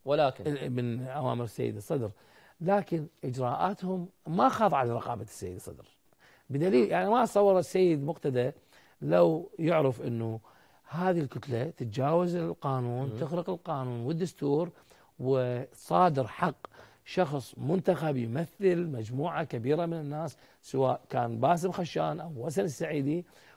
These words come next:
Speaker 2: ويخلون أشخاص آخرين، آه، عضويتهم باطلة يمارسون مهام الأعضاء، ما أتصور يقبلها السيد الصدر. يعني
Speaker 1: مم.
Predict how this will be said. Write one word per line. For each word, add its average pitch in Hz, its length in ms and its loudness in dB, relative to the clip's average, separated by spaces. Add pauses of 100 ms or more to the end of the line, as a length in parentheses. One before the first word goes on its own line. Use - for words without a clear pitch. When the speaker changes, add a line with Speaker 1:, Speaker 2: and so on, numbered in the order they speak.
Speaker 2:
ويخلون 135 680 0
أشخاص 156 520 -2
آخرين، 160 720 -2 (760)
آه، 123 180 -4
عضويتهم 131 480 -2
باطلة 170 360 -2
يمارسون 139 560 -2
مهام 147 220 -2
الأعضاء، 160 340 -2
ما 330 200 2
أتصور 185 340 4
يقبلها 127 500 -2 (600)
السيد 131 220 -2
الصدر. 110 280 -6 (100)
يعني 139 200 -10
Speaker 1:
مم. 92 160 -8